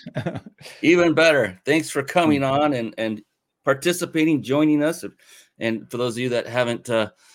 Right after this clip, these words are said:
Speaker 2: actually raised your hand just yet, go ahead and say hi. Let us know where you're from and just say hi. And if you have questions for, uh, Jurgen as we go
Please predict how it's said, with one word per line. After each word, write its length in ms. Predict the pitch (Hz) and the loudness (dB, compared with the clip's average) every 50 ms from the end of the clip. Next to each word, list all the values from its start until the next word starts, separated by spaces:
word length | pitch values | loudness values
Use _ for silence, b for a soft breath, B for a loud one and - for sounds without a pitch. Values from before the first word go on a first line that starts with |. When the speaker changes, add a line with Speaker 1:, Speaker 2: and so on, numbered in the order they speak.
| b b b | b b b
Speaker 2:
actually 440 | - 117 117 - - 117 113 110 107 | -4 -4 -4 -4 -4 -2 -2 -2 0
raised 300 | 101 110 113 107 - - | 0 0 0 0 -2 -6
your 100 | 104 95 | -8 -8
hand 260 | 95 110 110 110 107 95 | -4 -2 -2 -2 -2 -2
just 240 | 104 95 92 - - | -2 -4 -4 -4 -4
yet, 160 | 101 95 - | -4 -4 -4
go 160 | - 107 117 | -4 -4 -2
ahead 180 | 110 113 113 107 | 0 0 -2 -2
and 120 | 101 92 | -2 -6
say 200 | 90 - 110 98 | -6 -4 -6 -6
hi. 400 | 92 - 104 107 131 160 202 - b b b b b b b b b - | -6 -4 -6 -2 -2 -2 -4 -4 b b b b b b b b b -8
Let 300 | 92 98 101 110 117 117 | -4 -2 2 2 2 2
us 160 | 117 107 - | 0 0 0
know 120 | 120 120 120 | 0 2 2
where 120 | 120 117 | 4 4
you're 160 | 113 117 113 | 4 4 2
from 460 | 110 - - 131 139 160 196 214 180 143 | 0 -2 0 2 2 4 4 4 4 4
and 260 | 123 113 113 113 101 | 2 2 0 0 -2
just 200 | 120 127 127 - | -2 -4 -4 0
say 180 | - 123 117 | 0 0 2
hi. 220 | 113 110 120 131 160 | 2 2 2 2 2
And 120 | 160 131 | 2 2
if 120 | 113 - 131 | 2 2 2
you 60 | 131 | 0
have 100 | 110 - | 0 2
questions 420 | - 131 139 139 - 143 131 127 | 2 0 0 0 0 -2 -2 -4
for, 280 | - - 127 123 123 113 | -2 0 2 2 4 4
uh, 200 | 113 117 117 113 | 6 6 4 4
Jurgen 340 | 117 123 131 135 135 139 131 | 4 2 2 2 2 0 0
as 140 | 123 101 110 | 0 0 -2
we 80 | 113 | -4
go 280 | 98 101 117 117 113 | -2 0 0 0 0